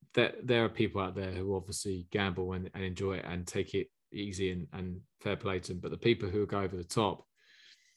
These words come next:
if they were playing F P L, maybe they might not do.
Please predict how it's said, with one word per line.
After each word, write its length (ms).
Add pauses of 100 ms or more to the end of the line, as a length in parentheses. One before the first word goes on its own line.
(460)
if 120
they 100
were 80
playing 300
F 180
P 120
L, 160
maybe 240
they 120
might 220
not 160
do. 220